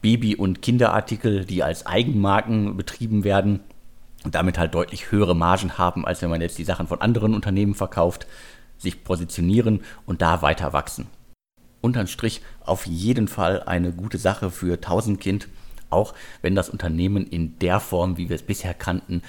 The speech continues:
nicht weiter bestehen wird. Und ich glaube auch nicht, dass man alle Mitarbeiter, die jetzt noch an Bord sind oder die vor der Insolvenz an Bord waren, künftig noch, äh, bei Tausendkind sehen wird.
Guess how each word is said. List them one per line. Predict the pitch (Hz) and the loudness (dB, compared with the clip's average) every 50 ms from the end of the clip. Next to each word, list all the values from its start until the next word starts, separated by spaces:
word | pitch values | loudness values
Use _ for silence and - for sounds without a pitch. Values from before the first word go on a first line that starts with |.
| - - - | -12 -10 -4
nicht | - 98 98 - - | -4 -4 -4 -2 -2
weiter | 85 85 - 90 | -2 -2 -2 -2
bestehen | 78 80 76 - - - 101 107 117 110 92 90 | -4 -4 -6 -6 -2 0 0 2 2 2 2 2
wird. | 98 98 98 - - - - - - | 2 2 2 0 -6 -20 -20 -16 -10
Und | - 82 | -8 -8
ich | 82 - | -8 -6
glaube | - 87 82 92 85 80 | -2 0 0 0 0 -2
auch | - - - - | -2 -4 -4 -2
nicht, | 95 98 101 - - - - - - - - - - | -2 -2 -2 -4 -8 -16 -18 -20 -20 -20 -20 -8 -4
dass | - 90 87 - - | -2 -2 -2 -2 -2
man | 90 85 87 87 | -2 -2 -2 -2
alle | - - 90 92 87 | -2 -2 0 0 2
Mitarbeiter, | 87 110 - - 90 85 78 82 82 87 - - 98 87 | 0 0 -2 -2 -4 -2 0 0 0 0 -2 -2 -4 -4
die | 85 - 80 78 82 80 82 | -4 -4 -4 -4 -4 -2 0
jetzt | 82 95 - - - - | 0 0 0 -2 -4 -4
noch | - 90 82 - - | -4 -4 -4 -4 -6
an | 92 87 82 | -8 -4 0
Bord | - 90 95 - | 2 2 2 2
sind | - - 90 82 | 0 -4 -4 -2
oder | 78 78 78 | -2 -4 -4
die | 80 78 | -6 -8
vor | - - - 92 | -6 -2 0 2
der | 87 95 87 - | 2 2 0 0
Insolvenz | - 87 82 90 78 78 82 90 90 - | -2 -4 -4 -4 -2 -2 -2 -2 -2 -4
an | - 90 87 80 | -6 -6 -6 -2
Bord | 80 80 85 90 - - | 0 0 0 0 0 -2
waren, | 82 80 82 85 - - - - - - | -2 -2 -2 -4 -6 -10 -16 -20 -14 -6
künftig | - - 101 - - 101 90 - | -2 -2 -2 -2 -2 -6 -4 -2
noch, | 90 90 90 - - | -2 -2 -2 -4 -4
äh, | 90 85 85 82 80 80 | -2 -2 0 0 -2 -2
bei | 82 85 78 80 82 80 80 73 - - | -2 0 0 0 0 0 -2 -4 -4 -2
Tausendkind | - 98 113 120 113 101 - - 107 101 95 | 0 2 2 2 0 -2 -2 -2 -4 -2 -2
sehen | - 98 104 107 107 95 | -2 0 0 0 0 0
wird. | 95 98 98 - | 0 -2 -2 -2